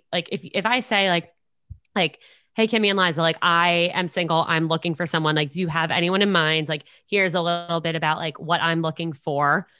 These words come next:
and, like, let me know." And you two will start thinking, and then maybe, like, it'll come up in conversation. Someone will mention that, like, their single friend is looking for someone or, like,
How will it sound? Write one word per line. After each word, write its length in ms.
and, 640
like, 160
let 220
me 240
know." 300
And 320
you 260
two 140
will 100
start 240
thinking, 500
and 200
then 440
maybe, 520
like, 320
it'll 180
come 220
up 100
in 80
conversation. 580
Someone 280
will 100
mention 640
that, 120
like, 200
their 280
single 400
friend 640
is 320
looking 300
for 160
someone 480
or, 140
like, 180